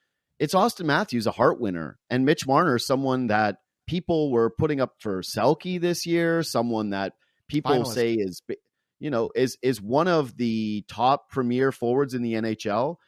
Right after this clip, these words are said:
Speaker 1: And if you're gonna come out of a series against a team like the Florida Panthers, that, again, is one of the leakier defensive teams in the N H L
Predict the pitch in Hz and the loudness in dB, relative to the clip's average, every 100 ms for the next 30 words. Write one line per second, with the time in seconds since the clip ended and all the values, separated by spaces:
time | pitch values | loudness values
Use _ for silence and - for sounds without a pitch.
0 | _ _ - 151 190 247 247 208 190 170 | _ _ -4 -4 -2 -4 -4 -2 -2 -2
1 | 120 - 139 160 107 92 107 113 110 95 | -4 -2 -2 0 0 -2 -4 -4 -4 -10
2 | - - 165 160 156 139 - _ _ 120 | -12 -8 -4 -2 -4 -6 -14 _ _ -6
3 | 120 113 - 151 190 - 143 147 - 78 | -4 -8 -2 0 0 0 -2 -2 -4 -10
4 | - - - _ _ _ 110 113 110 - | -12 -20 -20 _ _ _ 2 4 4 0
5 | _ 120 127 214 180 92 - 113 123 147 | _ -6 0 2 2 -2 -4 -6 -2 0
6 | 135 117 113 143 170 190 185 170 156 - | 0 0 0 0 -2 -4 -2 0 -2 -2
7 | 143 143 131 - 123 113 113 110 110 104 | -2 -2 -8 -4 -4 -2 -2 -2 -2 -2
8 | 123 110 78 58 | -2 -2 -4 -8